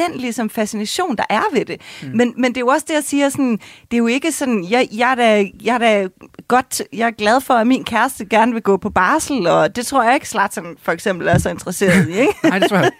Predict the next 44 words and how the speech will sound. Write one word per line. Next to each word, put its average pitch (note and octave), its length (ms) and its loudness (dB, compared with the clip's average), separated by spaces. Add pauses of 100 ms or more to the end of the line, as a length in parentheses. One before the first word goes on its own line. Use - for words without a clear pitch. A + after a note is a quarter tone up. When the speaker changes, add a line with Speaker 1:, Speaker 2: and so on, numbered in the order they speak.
Speaker 2:
ikke. - 180 -2
Speaker 1:
<laughs> - 40 -2
Altså, G#3+ 300 4 (560)
så A#3+ 180 0
du A#3 120 -4
ved, A#3+ 200 2 (460)
men B3+ 180 2
jeg A#3+ 120 2
tror, C4 380 0 (280)
det B3+ 120 0
jeg B3+ 120 4
egentlig B3 460 0 (500)
vil, G3+ 300 0 (240)
øh, E3+ 320 0
slutte G#3+ 260 -2
af A#3+ 100 0
med A3+ 100 2
at A3 80 0
sige, A3 220 -6
det A3 160 -2
er, F#3+ 200 2 (1120)
lad G#3+ 160 2
nu C4+ 100 4
det C#4 160 -2
der A3 240 2
sådan G#3+ 320 0
flamboyance G3+ 800 -2
være, F#3+ 380 4
og F#3+ 160 0
spektakulære G3+ 600 0
være, F#3+ 220 0
hvad G3+ 180 -2
det - 160 -8
er, G3+ 220 0
ikke? C4+ 140 -2 (340)
Men G#3 140 2
jeg G#3 120 2
tror C4 180 2
bare, G#3 200 0
at A3 60 -2
nogle B3+ 380 4
af C4 60 2
de A#3 100 -4
der, E3 160 0